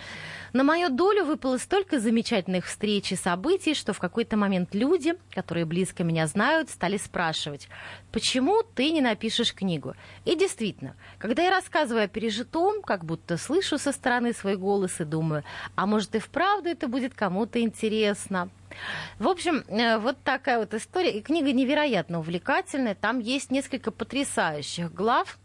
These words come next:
Даже небольшая. Вот тут он знал буквально всех. Где обедал воробей в зоопарке у зверей.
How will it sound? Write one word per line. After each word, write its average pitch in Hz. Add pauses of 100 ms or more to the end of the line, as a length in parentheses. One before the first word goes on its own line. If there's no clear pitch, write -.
(100)
Даже 240
небольшая. 202
Вот 208
тут -
он 285
знал 302
буквально 240
всех. - (520)
Где 220
обедал 247
воробей 233
в 214
зоопарке 214
у -
зверей. 196